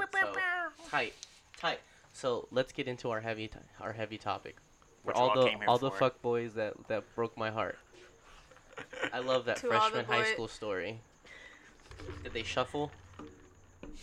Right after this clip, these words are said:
Speaker 3: No, to all the
Speaker 1: Did they
Speaker 3: boys
Speaker 1: have
Speaker 3: I've told
Speaker 1: snake
Speaker 3: my friends
Speaker 1: bites?
Speaker 3: about way too soon.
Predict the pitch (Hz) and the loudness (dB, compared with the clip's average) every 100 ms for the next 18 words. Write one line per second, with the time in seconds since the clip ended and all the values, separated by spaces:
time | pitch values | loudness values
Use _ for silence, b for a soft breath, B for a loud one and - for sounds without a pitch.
0 | - 202 180 190 - 226 226 226 - 113 | -12 -8 -8 -8 -4 0 0 0 0 2
1 | 117 110 - 127 127 143 143 - 214 202 | 2 0 0 0 4 4 4 0 -4 -2
2 | 190 185 185 190 190 185 185 180 | -2 0 -2 -4 -4 -6 -8 -10